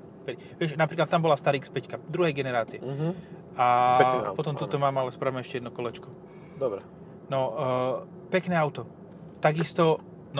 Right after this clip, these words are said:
Speaker 1: Ban-, Benglová sedmička s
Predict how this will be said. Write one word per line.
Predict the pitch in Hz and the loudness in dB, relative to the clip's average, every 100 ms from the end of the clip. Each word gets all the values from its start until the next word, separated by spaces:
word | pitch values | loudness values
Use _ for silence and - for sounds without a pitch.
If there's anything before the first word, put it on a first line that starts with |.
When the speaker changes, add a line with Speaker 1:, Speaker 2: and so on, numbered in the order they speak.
| - - - - - - | -8 -10 -18 -18 -16 -4
Speaker 1:
Ban-, | 143 147 165 | 2 2 2
Benglová | 156 180 202 190 | 0 0 6 6
sedmička | 160 135 123 - - 123 185 - - - | 4 -2 -4 -8 -2 0 0 -8 -16 -16
s | - | -12